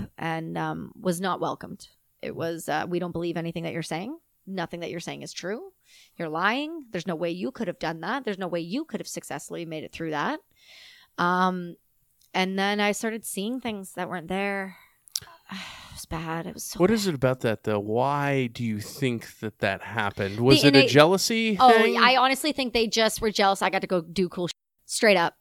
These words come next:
Speaker 1: I know that sounds, like, ridiculous to say, and it's not like a Me Too.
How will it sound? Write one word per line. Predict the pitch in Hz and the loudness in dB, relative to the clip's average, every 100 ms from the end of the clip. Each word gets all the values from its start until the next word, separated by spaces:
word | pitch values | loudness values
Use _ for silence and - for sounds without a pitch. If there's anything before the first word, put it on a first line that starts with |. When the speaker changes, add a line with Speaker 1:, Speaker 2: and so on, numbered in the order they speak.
| _ - | _ 0
Speaker 1:
I | 233 | 4
know | 233 | 6
that | 240 240 | 6 8
sounds, | 233 220 | 6 6
like, | 233 | 2
ridiculous | 226 196 208 220 208 - | 2 2 2 4 2 0
to | 202 | -2
say, | - 196 | 2 2
and | 202 | 2
it's | 208 226 | 0 2
not | 208 | 4
like | 214 220 | 4 2
a | |
Me | 196 202 208 | 2 0 0
Too. | - 208 220 226 247 247 247 247 196 | 4 6 8 8 8 8 8 8 6